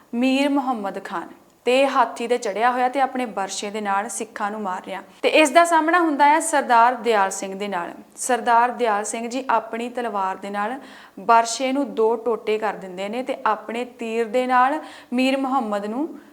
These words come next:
ਮਾਰਦੇ ਨੇ ਤੇ ਉਸ ਨੂੰ ਅੱਲਾ ਨੂੰ ਪਿਆਰਾ ਕਰ ਦਿੰਦੇ ਨੇ। ਤੇ ਇੱਧਰ ਬਾਬਾ ਦੀਪ ਸਿੰਘ ਜੀ ਦੇ ਨਾਲ ਜਿਹੜਾ ਕਿ ਮੁਕਾਬਲਾ ਹੁੰਦਾ ਆ ਜਹਾਨ ਖਾਨ ਦਾ।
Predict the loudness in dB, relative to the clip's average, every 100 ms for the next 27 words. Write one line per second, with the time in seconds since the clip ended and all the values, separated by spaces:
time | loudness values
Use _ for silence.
0 | _ _ -2 2 2 2 -2 -4 -4 -4
1 | -6 -6 -10 -4 -2 -2 -4 -6 -8 -8
2 | -8 -12 -14 -16 -16 -18 -20 _ 2 4
3 | 4 6 6 6 6 4 -2 0 0 2
4 | 2 2 4 4 4 2 2 -2 -10 -12
5 | -4 -2 -2 -2 -6 -2 -2 0 -2 -6
6 | -6 -4 -2 -4 -6 -8 -10 -10 -12 -14
7 | -14